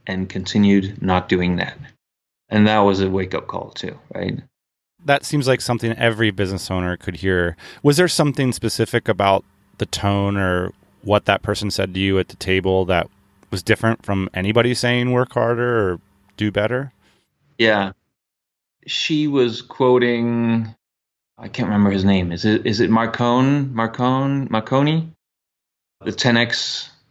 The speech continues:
Speaker 1: books, ten X thinking.
Speaker 2: Just zooming in here to say that this is Grant Marconi's The Ten X Rule Book. And the major takeaway is basically the greatest mistake most people make in business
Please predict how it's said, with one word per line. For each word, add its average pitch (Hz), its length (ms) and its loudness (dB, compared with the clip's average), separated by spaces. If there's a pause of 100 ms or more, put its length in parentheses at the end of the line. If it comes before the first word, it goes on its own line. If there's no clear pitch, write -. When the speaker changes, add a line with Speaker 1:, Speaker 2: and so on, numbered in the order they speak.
(160)
Speaker 1:
books, - 760 -2
ten 107 180 -2
X 101 180 -2
thinking. 110 440 0 (1600)
Speaker 2:
Just - 240 2
zooming 233 220 4
in 196 80 4
here 185 160 4
to 175 60 0
say 170 260 0
that 135 160 -2
this - 180 -2
is 185 180 0
Grant 120 300 2
Marconi's 117 720 0
The 110 140 -6
Ten - 420 -2
X - 300 -6
Rule 90 240 -4
Book. 76 300 -10 (100)
And 113 240 0
the 135 60 -2
major 208 200 2
takeaway 180 400 2
is 131 100 2
basically 123 500 -2 (320)
the 120 100 -2
greatest 135 380 2
mistake 151 340 0
most 131 400 2
people 151 220 -4
make 135 240 0
in 101 140 -2
business 139 420 2